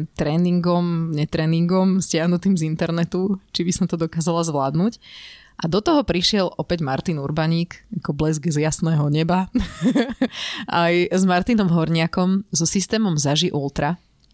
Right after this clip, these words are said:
že oni idú vymýšľať taký koncept, e, prípravy ľudí na Štefánik Trail, e, že či by som sa do toho akože nechcela zapojiť.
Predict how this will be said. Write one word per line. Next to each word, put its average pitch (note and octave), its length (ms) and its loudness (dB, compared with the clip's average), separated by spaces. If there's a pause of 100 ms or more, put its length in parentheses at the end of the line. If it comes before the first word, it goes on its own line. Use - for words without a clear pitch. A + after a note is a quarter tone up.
(600)
že E3+ 360 0
oni C4+ 320 2
idú G3+ 160 0
vymýšľať F#3+ 560 0
taký - 300 -4
koncept, F#3+ 640 -2
e, - 20 -20 (460)
prípravy E3+ 800 -2 (240)
ľudí E3 460 -2
na C#3+ 140 0
Štefánik D3+ 600 -2
Trail, E3 420 0
e, E3 60 -2 (960)
že E3 240 -2
či - 260 -2
by A3 140 0
som F#3 160 0
sa F3 100 0
do D#3+ 120 -2
toho D#3 440 0
akože D#3+ 320 -2
nechcela D3 420 -2
zapojiť. - 480 -4